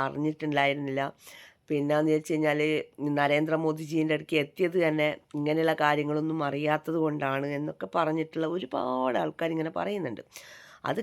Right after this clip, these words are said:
കേൾക്കുമ്പോൾ ഒരു സന്തോഷമാണ്. കാരണം ഈ ഉഡായിപ്പിനെ ലോകം തിരിച്ചറിഞ്ഞു എന്നുള്ള ഒരു സന്തോഷമുണ്ട് എനിക്ക്. അത് മതി, അത് തന്നെ വലിയ കാര്യമാണ്.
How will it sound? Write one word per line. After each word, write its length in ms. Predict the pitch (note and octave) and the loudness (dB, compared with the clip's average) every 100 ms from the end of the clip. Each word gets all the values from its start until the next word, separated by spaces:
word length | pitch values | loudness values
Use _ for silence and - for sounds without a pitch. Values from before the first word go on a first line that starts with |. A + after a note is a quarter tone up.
| - | 0
കേൾക്കുമ്പോൾ 460 | D3+ C#3+ D3 D3 E3 | 0 0 -4 -4 -4
ഒരു 100 | A3 | -4
സന്തോഷമാണ്. 720 | E3+ C3 C3+ C#3 C#3 C3+ B2 C3 D3 | -4 -2 -2 0 0 -2 -6 -4 -2
കാരണം 220 | D3+ D3+ G3+ | 0 0 0
ഈ 60 | A#3 F3+ | 0 2
ഉഡായിപ്പിനെ 480 | D#3+ D#3+ D#3 D#3 D#3 D3 | 4 4 2 0 2 2
ലോകം 340 | D3 D3+ D#3+ E3 | 4 4 2 0
തിരിച്ചറിഞ്ഞു 640 | C#3+ C#3+ C#3+ E3+ D3+ D#3 D#3 C#3+ | -2 -4 -2 0 2 2 0 0
എന്നുള്ള 300 | C#3+ C#3 - - _ _ - | -2 -2 -2 -6 _ _ -10
ഒരു 80 | G#3+ | -6
സന്തോഷമുണ്ട് 600 | D#3 B2 C3 C3+ C3 A#2+ A#2+ | -4 -4 -6 -6 -8 -8 -10
എനിക്ക്. 200 | A#2+ A#2+ _ _ - A3 | -12 -18 _ _ -6 -4
അത് 140 | G3+ D3 | -4 -6
മതി, 260 | A2+ - - - - - - - - C4 | -8 -14 -20 -20 -20 -20 -20 -12 2 2
അത് 180 | - C#4+ G#3 | 2 0 2
തന്നെ 460 | F3+ F3+ F3+ F#3 F3+ | 2 2 0 2 2
വലിയ 280 | C3 C#3 C#3+ - | 2 0 -2 -4
കാര്യമാണ്. 440 | B2+ B2 B2 C3+ | -8 -8 -10 -12